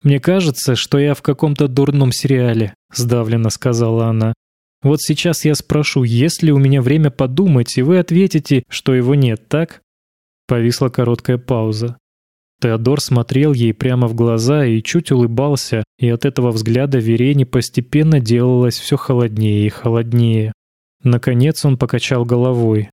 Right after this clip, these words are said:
"Ты храбрый малыш, и мне нравится твоё чувство юмора. Я даже уже почти не хочу делать тебе слишком больно". Тео шагнул ближе и провёл крупной мозолистой ладонью по её волосам. "Но, к сожалению, времени у тебя действительно больше нет".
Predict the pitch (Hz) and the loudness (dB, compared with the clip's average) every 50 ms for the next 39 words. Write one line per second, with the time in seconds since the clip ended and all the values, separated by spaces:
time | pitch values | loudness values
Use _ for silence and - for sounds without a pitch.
0 | _ _ _ _ _ _ - 165 - - 196 202 202 180 160 151 139 139 143 151 | _ _ _ _ _ _ -4 -4 -2 0 0 0 0 2 2 2 2 2 2 2
1 | 160 160 143 117 - - - 123 120 120 120 120 120 120 135 151 156 143 - - | 2 2 2 0 -2 -2 -2 0 2 2 2 2 2 0 2 2 0 0 0 -2
2 | 135 - 127 123 117 117 - - 139 127 - - 139 135 135 135 131 120 113 113 | -2 0 0 2 2 0 0 -2 -2 -2 -2 0 0 0 2 2 2 2 2 0
3 | 113 117 117 113 - _ _ _ _ - 123 120 120 120 135 135 127 131 131 120 | 0 -2 -4 -6 -8 _ _ _ _ -2 -2 0 0 0 0 0 2 2 2 2
4 | 135 131 - - 131 - - - - 135 131 131 123 - 139 131 - - 143 131 | 0 0 -2 -2 -4 -4 -6 -6 -2 0 0 0 0 0 -2 -4 -2 -2 -2 0
5 | 123 127 131 127 123 - - 127 120 120 - - 139 127 - - - 131 127 127 | 2 2 2 0 0 -2 -2 -2 -2 -2 -2 -2 -2 -2 -2 -2 -2 -2 0 0
6 | 123 120 117 110 110 113 120 127 - _ _ _ _ _ - 127 120 120 113 - | 0 0 0 0 -2 -4 -8 -10 -14 _ _ _ _ _ -2 0 0 0 0 0
7 | - 127 120 120 123 123 120 117 117 117 120 135 139 131 120 113 110 107 95 - | -2 -4 -2 0 0 0 2 0 0 2 2 2 2 2 0 0 0 -2 -2 -4
8 | 117 117 - 127 123 120 127 156 175 165 - - 135 143 143 - - 127 123 120 | -4 -2 -2 -2 -2 0 0 0 0 0 0 -2 -2 -2 0 0 0 0 2 2
9 | 117 113 110 117 131 127 123 117 - - - 131 120 117 113 110 113 123 127 135 | 2 2 2 2 2 2 0 0 -2 -4 -2 -2 0 0 0 0 0 0 0 2
10 | 135 131 135 127 - 135 127 120 113 110 113 107 104 113 113 117 117 - - - | 2 0 0 0 0 0 0 2 2 0 0 0 0 0 0 -2 -2 -4 -4 -4
11 | 123 113 110 107 107 104 - _ _ _ _ _ _ _ _ _ _ - 143 147 | -2 -2 -2 -2 -4 -6 -10 _ _ _ _ _ _ _ _ _ _ -4 -2 -2
12 | - - 170 156 127 131 127 127 139 165 175 170 170 170 156 127 120 127 131 139 | 0 0 0 2 2 2 2 2 2 4 4 4 4 4 4 4 2 2 2 2
13 | 147 143 143 147 143 - - 139 139 135 123 117 113 110 - - - 127 135 139 | 2 2 2 2 2 0 0 0 0 0 2 0 0 0 -2 -2 0 0 0 0
14 | - 151 147 151 156 156 143 123 113 110 110 107 - - - 123 117 117 113 110 | 0 0 2 2 2 2 2 2 0 0 0 -2 -2 -2 -2 0 0 0 0 -2
15 | 113 - - - | -4 -8 -14 -20